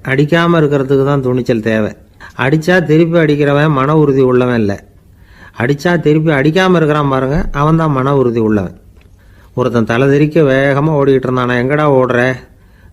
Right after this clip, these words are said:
அஹ், அப்படின்னா, எதுக்க வந்தவன். "ஒரு சண்டையை நிறுத்தத்தான் இப்படி ஓடுறேன்," அஹ், அப்படின்ட்டுருக்கான்.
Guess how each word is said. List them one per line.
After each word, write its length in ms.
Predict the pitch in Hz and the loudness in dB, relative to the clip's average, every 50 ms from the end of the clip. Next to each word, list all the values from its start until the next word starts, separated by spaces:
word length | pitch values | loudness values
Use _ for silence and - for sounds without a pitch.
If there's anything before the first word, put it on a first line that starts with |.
| - - | -20 -14
அஹ், 300 | 196 - 147 147 143 139 | -10 -6 -4 -2 -2 -2
அப்படின்னா, 400 | 139 131 123 123 123 127 123 120 113 - - - - | -2 0 0 0 0 0 -2 -2 -4 -6 -8 -14 -8
எதுக்க 340 | - 139 131 139 135 135 135 | -4 -2 0 0 0 0 0
வந்தவன். 440 | 131 120 117 117 117 107 104 101 - - - - - - - _ - _ _ - | -2 0 0 0 0 -2 -2 -4 -6 -12 -20 -20 -20 -20 -20 _ -20 _ _ -12
"ஒரு 220 | - 123 120 113 | -6 -4 -4 -4
சண்டையை 480 | 110 - 127 135 151 160 170 165 160 147 | -2 -4 -2 0 0 2 2 2 2 2
நிறுத்தத்தான் 640 | 135 127 131 143 139 - 151 139 - 143 147 151 147 - - - | 2 2 0 0 0 0 -2 -2 0 -2 -2 -2 -4 -6 -12 -10
இப்படி 240 | 185 139 120 127 123 120 | -6 -4 -2 0 0 2
ஓடுறேன்," 440 | 123 127 123 117 107 107 107 107 107 - - - - - - - - _ - - _ - - | 2 2 2 0 0 -2 -4 -6 -8 -14 -20 -20 -20 -20 -20 -20 -20 _ -20 -20 _ -14 -10
அஹ், 480 | - 139 131 127 127 123 120 117 117 117 | -8 -6 -4 -2 -2 -2 -2 -2 -2 -2
அப்படின்ட்டுருக்கான். 720 | 117 113 113 110 113 113 110 104 104 98 104 107 110 | -2 -2 -2 -2 -2 -2 -2 -4 -4 -6 -6 -6 -6